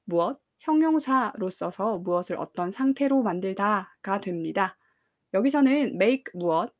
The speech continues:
피피로 쓴 형태입니다. confuse는 혼란스럽게 하다입니다. 따라서 혼란스러운은 confused가 됩니다.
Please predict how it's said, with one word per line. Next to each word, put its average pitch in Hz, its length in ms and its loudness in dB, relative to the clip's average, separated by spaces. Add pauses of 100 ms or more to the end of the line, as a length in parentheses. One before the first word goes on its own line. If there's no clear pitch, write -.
(160)
피피로 208 760 -6
쓴 214 240 -4
형태입니다. 240 800 -4 (540)
confuse는 233 1000 0
혼란스럽게 269 640 2
하다입니다. 226 960 -2 (360)
따라서 196 600 -2 (260)
혼란스러운은 247 1600 2 (180)
confused가 233 1160 0
됩니다. 175 640 -6